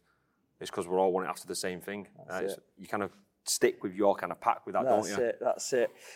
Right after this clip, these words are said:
Speaker 2: And we had a great time there at, at
Speaker 1: Yeah.
Speaker 2: Bolton Arena, and, and like I said, I took more of, like, a mentorship management role within the company at, um, at Profit.
Speaker 1: Mm.
Speaker 2: So my time was split between the gym and then helping other P Ts out and other coaches out with their businesses.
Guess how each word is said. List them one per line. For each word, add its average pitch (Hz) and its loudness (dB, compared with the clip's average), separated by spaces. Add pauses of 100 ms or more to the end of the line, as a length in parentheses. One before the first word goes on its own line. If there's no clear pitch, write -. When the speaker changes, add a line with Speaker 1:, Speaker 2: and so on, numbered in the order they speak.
Speaker 2:
And 160 4
we 196 12
had 190 12
a 170 12
great 160 10
time 160 6
there 127 6
at, 123 2
at 143 4
Speaker 1:
Yeah. - 2
Speaker 2:
Bolton 127 8
Arena, 127 0
and, 127 -4
and 135 -6
like 127 4
I - -8
said, 131 2
I 135 10
took 143 -2
more 139 6
of, 120 0
like, 123 6
a - 0
mentorship 127 0
management 131 2
role 123 6
within 127 0
the 123 -2
company 143 0
at, 110 0 (140)
um, 113 -2
at - -2
Profit. 120 2
Speaker 1:
Mm. 85 -8
Speaker 2:
So 113 2
my 127 2
time 127 -2
was 120 -2
split - 0
between 117 -4
the 113 -6
gym 123 0
and 120 -2
then 110 -4
helping 127 2
other 131 0
P 123 -6
Ts 120 -6
out 113 6
and 127 -4
other 135 2
coaches 123 -2
out 110 2
with 113 -8
their 131 6
businesses. 110 -2